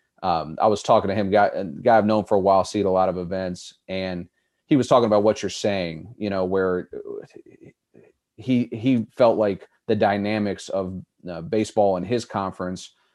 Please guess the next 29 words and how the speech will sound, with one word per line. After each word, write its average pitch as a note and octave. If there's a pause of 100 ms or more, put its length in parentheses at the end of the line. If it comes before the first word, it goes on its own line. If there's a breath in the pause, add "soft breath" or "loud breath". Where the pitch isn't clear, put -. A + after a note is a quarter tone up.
(400)
for-, B2
was A2+
forcing A2
them G2
to F2+
offer F#2
guys F2 (240)
earlier G#2+
than F2+
he G2+
was F2+
comfortable D#2+
with. B1 (600)
And F#2+ (840)
I A2
told G2
him, G2+
you G2
know, F#2+
"We F#2+
don't A#2
have A2
to G2
do A2
that." F#2
And, F#2
and F#2+
what F#2+
I'm, G2+